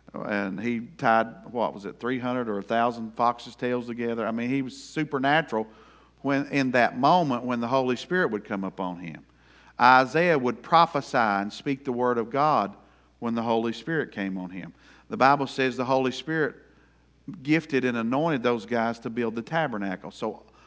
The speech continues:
the Holy Spirit was at work, but what happened after Pentecost, the Holy Spirit,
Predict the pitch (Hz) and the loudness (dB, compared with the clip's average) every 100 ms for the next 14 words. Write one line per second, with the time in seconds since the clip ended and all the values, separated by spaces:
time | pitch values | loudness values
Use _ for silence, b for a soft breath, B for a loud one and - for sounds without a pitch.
0 | b 127 160 165 - 208 214 131 127 123 | b 0 0 0 0 2 2 2 0 -2
1 | - 151 196 113 - B B B 160 139 | 0 4 6 4 2 B B B -4 4
2 | 151 147 175 170 143 139 135 - 196 175 | 6 8 4 4 2 2 0 -4 -4 0
3 | 120 120 - 123 139 135 123 170 165 - | 2 2 -2 -2 0 0 -2 -2 -2 -4